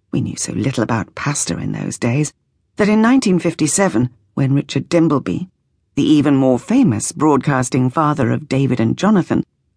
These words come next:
made an April Fool film for Panorama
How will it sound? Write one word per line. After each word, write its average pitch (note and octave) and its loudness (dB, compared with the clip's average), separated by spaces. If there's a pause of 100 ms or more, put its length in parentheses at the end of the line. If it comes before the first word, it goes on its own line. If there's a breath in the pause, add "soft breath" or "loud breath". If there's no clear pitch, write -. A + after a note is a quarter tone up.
(140)
made A#3 2
an C#4+ 4
April F3 -2
Fool G#3+ 0
film B2+ -2
for - -4
Panorama C#3+ 2